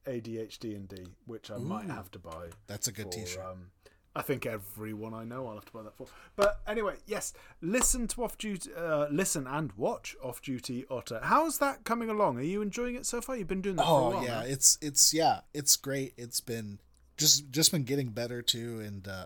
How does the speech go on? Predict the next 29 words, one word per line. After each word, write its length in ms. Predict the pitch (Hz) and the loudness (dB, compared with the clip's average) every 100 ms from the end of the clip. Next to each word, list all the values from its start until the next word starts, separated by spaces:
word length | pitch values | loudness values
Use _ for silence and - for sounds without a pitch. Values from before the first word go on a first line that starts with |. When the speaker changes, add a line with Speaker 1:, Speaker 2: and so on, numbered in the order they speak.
| 117 | -10
Speaker 2:
yeah, 200 | 113 90 | -10 -10
I 60 | 107 | -10
can't 220 | 127 113 | -10 -8
wait, 120 | 104 - | -8 -6
'cause 180 | 120 | 0
this 200 | 156 185 | 6 6
is 140 | 220 202 | 6 4
actually, 540 | 185 - 151 147 135 - - - - | 4 2 -4 -4 -4 -8 -20 -6 0
I 60 | |
don't 120 | 165 | 2
know 60 | 156 | 2
if 120 | 139 | -2
you 80 | 127 | -4
knew 240 | 113 110 104 - - | -8 -10 -12 -18 -14
about 340 | 110 110 101 - _ | -6 -2 -2 -4 _
Descent 320 | 127 - 120 | 4 4 4
into 140 | 123 110 | -6 -8
Avernus, 560 | 107 123 120 123 - | -6 -6 -4 0 2
the 100 | - | 2
campaign 480 | 98 117 107 139 147 | -4 -6 -6 -4 -4
we're 120 | 147 | -4
doing, 380 | 135 147 151 156 | -4 -4 -4 -6
but 180 | 120 101 | -8 -8
it's 160 | 127 - | -8 -4
actually, 460 | 123 139 147 156 | -4 -2 0 2
Speaker 1:
Mm-hmm. 100 | 147 | 4
Speaker 2:
like, 240 | 117 - - | 0 -4 -10
the 100 | 98 | -10
lead-in 640 | 92 104 120 135 151 | -10 -10 -8 -6 -6